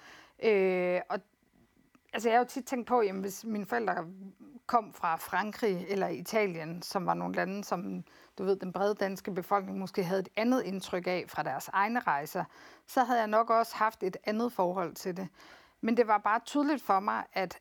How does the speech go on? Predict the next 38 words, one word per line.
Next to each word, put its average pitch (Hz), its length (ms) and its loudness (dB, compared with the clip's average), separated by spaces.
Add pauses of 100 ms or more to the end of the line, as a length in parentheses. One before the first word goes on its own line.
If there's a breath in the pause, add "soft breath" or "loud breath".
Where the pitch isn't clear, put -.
at 190 240 -2
alt - 240 2
omkring 196 500 -4
Polen 175 640 -4
var 208 300 2 (460 soft breath)
noget, 214 380 6
som 202 220 -2
ikke - 220 -4
var 190 80 2
særlig 208 380 0
brugbart 226 640 0
i - 80 -10
min 202 300 -2 (100)
danske 180 340 -4
tilværelse. 180 760 -6 (560 loud breath)
Øh, 196 300 4
og 208 120 -2
derfor 220 480 2
så 220 300 0 (160)
blev 247 220 2
det 190 100 2
jo 165 420 0 (160)
sammen 208 360 0
med 170 80 -2
sproget 185 640 2 (220)
noget, 208 360 4
som 170 220 -4
jeg 160 300 2
ligesom 190 360 -2
parkerede 175 560 0
herude 202 380 2
og 190 60 0
sagde: 180 280 0
"Men 185 140 -6
det 220 120 -2
kan 226 140 -2
jeg 202 80 2
ikke, - 300 -8